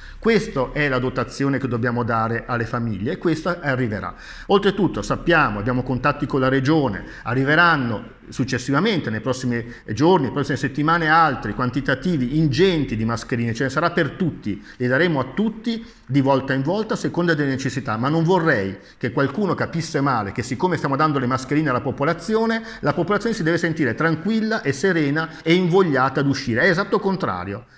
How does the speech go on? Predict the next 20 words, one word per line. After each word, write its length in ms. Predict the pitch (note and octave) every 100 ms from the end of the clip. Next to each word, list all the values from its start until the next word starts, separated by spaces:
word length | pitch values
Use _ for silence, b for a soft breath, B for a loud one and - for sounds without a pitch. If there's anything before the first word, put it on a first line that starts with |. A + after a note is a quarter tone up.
| B B
Le 80 | B2
mascherine 480 | B2+ C3 F3+ F3+ C3+
vengono 320 | B2+ B2 B2
date 320 | B2+ C3+ A#2+
perché 300 | G#2+ - -
tutti 640 | F3+ E3+ - G#2 F#2+ - _ -
hanno 280 | B2+ C3 A2+
diritto, 800 | C#3+ G3 G#3+ - A3+ A3+ - -
quando 500 | D3 D3 C3 A2+ G#2+
usciranno 640 | B2 A2+ - B2 C#3+ C3 A2+
di 120 | A#2
casa 360 | D3 C3+ A2 G#2+
per 300 | - E3+ E3+
le 100 | C#3+
necessità, 920 | A#2+ A2+ G#2 A2 F#2+ A#2 F#3+ F#3+ -
e 100 | A#2+
solo 380 | - - F3+ C#3+
per 100 | A2+
le 60 |
necessità, 720 | G#2+ G#2 G#2 - G2+ D#3 G#3